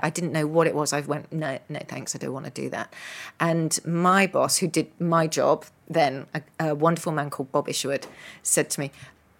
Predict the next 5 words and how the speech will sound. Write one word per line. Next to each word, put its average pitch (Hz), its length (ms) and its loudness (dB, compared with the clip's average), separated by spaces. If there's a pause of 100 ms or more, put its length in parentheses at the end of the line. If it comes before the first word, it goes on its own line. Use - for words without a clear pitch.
(200)
"Uh, 151 220 0
Kate, 170 460 -2 (480)
uh, 156 220 4 (220)
n-, - 380 -14 (220)
no, 175 440 6